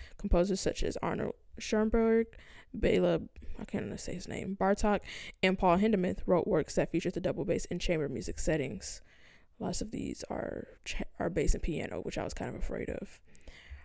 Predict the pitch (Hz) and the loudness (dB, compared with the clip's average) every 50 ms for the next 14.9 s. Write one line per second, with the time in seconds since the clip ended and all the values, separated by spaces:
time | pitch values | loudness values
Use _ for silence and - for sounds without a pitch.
0 | - - 202 185 185 196 202 208 233 233 220 - 185 180 175 185 185 185 185 202 | -4 4 4 8 10 10 10 10 8 6 6 6 6 4 4 4 4 4 4 4
1 | 208 180 175 175 175 185 202 247 254 220 208 180 175 170 175 - - - - - | 4 4 4 4 4 4 4 6 4 4 4 4 4 4 2 0 -2 -6 -4 -2
2 | 175 175 180 208 - - 185 170 - - 185 175 190 196 135 - - - 180 185 | -2 0 0 -2 0 0 0 0 0 0 0 0 2 2 2 2 2 0 0 2
3 | 202 202 190 170 175 - - - 190 190 170 151 156 156 220 113 - - - 175 | 2 2 2 0 0 -2 0 -2 0 2 2 0 0 2 0 0 0 0 -2 -6
4 | - 165 165 - - - - 156 147 - 190 190 101 143 156 - - - - - | -6 -4 -4 -4 -4 -2 -2 -2 -2 -2 -4 -4 -2 -2 -2 -2 -2 -6 -8 -6
5 | - - - - - 156 135 - - - - - - - - - - - - 220 | -4 -4 -4 -2 -2 -2 -2 -4 -8 -10 -10 -10 -12 -12 -14 -18 -18 -8 -6 -2
6 | 208 185 185 185 180 185 - 190 - - - - - 180 165 - 160 165 180 196 | 2 2 4 2 2 0 -2 -2 -2 -2 -4 0 0 0 2 2 2 2 0 0
7 | - - - - - - - - - - 196 208 214 - - - 226 220 214 190 | -4 -10 -16 -16 -16 -10 -6 -4 -2 4 6 6 6 6 2 -2 0 0 2 2
8 | 175 160 - - 170 175 170 175 180 180 180 180 - - - 190 180 165 160 165 | 0 0 0 -2 -4 0 2 2 4 4 2 2 0 -4 -4 -2 -2 0 0 -2
9 | 165 - - - - 180 165 190 - 156 175 - - 208 208 220 220 226 226 233 | -4 -6 -10 -6 -4 -4 -4 -2 -4 -4 -4 -2 0 0 2 2 2 2 2 0
10 | 240 - - - - - - - - - 185 185 170 160 180 175 147 - 180 185 | 0 -4 -10 -20 -20 -20 -20 -18 -6 2 4 6 6 8 6 6 4 4 4 4
11 | 190 190 - - - 190 - - 208 214 220 214 214 214 - 185 175 - - - | 4 4 0 -4 -2 -2 2 2 2 2 2 0 0 0 2 0 0 0 -2 -2
12 | - 175 170 - 175 160 165 170 - - 156 156 - - - 175 160 156 156 160 | 0 -2 0 0 0 0 0 0 0 -2 -4 -4 -6 -4 -4 -2 -2 -2 -4 -4
13 | - - - - - - _ - - - - - - - - - - - 180 185 | -6 -8 -10 -12 -14 -16 _ -20 -20 -20 -20 -20 -20 -20 -12 0 4 4 6 8
14 | 190 202 214 233 247 233 208 196 190 - - - 190 - - 220 196 | 8 8 8 8 6 8 6 6 6 6 4 4 2 2 2 0 0